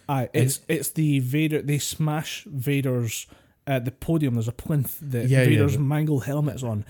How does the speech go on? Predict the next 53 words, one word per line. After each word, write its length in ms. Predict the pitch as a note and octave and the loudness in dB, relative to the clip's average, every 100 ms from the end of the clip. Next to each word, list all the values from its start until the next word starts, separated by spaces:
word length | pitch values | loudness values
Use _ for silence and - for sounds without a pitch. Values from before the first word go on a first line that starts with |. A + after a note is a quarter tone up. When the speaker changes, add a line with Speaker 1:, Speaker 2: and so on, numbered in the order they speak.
| - - - | -16 -20 -4
Speaker 1:
and 180 | C3 B2+ | 0 0
they 80 | |
smash 280 | A#2+ D#3+ D3 | 0 -2 -4
it 120 | - - _ _ | -6 -14 _ _
in 200 | C#3+ E3 | 0 0
what 200 | C#3 E3 | 2 0
is 120 | C#3 C3 | -2 -2
one 180 | D3 | 0
of 80 | C3 | 0
the 100 | C3+ | 0
best 280 | A2+ C#3 - | 0 0 -2
shots 340 | - C#3 - - | -4 -6 -8 -8
of 100 | C#3 | -4
that 180 | B2+ - | -4 -4
fucking 240 | C#3+ - A2+ | -8 -4 -2
movie. 220 | B2+ F#2+ | -2 0
Speaker 2:
Yeah. 260 | G2+ F#2+ E2 - | 0 0 -2 -4
Speaker 1:
It 120 | D3 | -4
is 180 | B2 G2 | -4 -6
g-, 240 | F#2+ A#2+ - | -8 -8 -4
you 160 | D#3 | -2
see 120 | C3 F3 | 0 0
that 60 | |
and 100 | F#3 | 0
you're 80 | C3 | -2
like, 180 | A2+ - _ _ - | -4 -10 _ _ -6
"I 80 | D#3+ | -2
want 260 | F#3+ G3+ | 0 0
that 240 | D3+ - - - | -2 -4 -10 -20
paused 340 | - C3+ B2+ - | -6 -2 -2 -2
as, 140 | B2+ A#2+ | -4 -4
like, 120 | B2 | -4
a 60 | |
background 600 | G#2 - A#2+ F#2 A2+ A2+ - | -6 -6 -8 -6 -4 -4 -4
on 160 | A2+ | -2
my 80 | G#2 | -2
Speaker 2:
Yeah, 60 | F#2 | 0
Speaker 1:
computer." 200 | F#2+ F#2+ | -2 -2
Speaker 2:
that'd 100 | F#2+ | -4
be 60 | |
pretty 220 | - - | -8 -10
cool. 120 | E2+ E2 - _ _ - | -12 -12 -16 _ _ -2
Speaker 1:
And 120 | D3 | 0
they 40 | C#3+ | 2
have 240 | C#3+ D3+ C3+ | 0 0 0
that 260 | C3+ - _ | 0 -2 _
shot, 360 | - C#3+ B2+ - | -6 -2 -2 -2
and 120 | A#2 | -6
it, 120 | A#2 - _ | -6 -10 _
it, 140 | - - | -16 -12
Vader's 420 | - C#3 C#3 C#3+ | -6 -2 0 0
helmet 320 | D3 C3 A#2+ - | 0 -2 -2 -2
falls 340 | C3+ C3+ | 0 0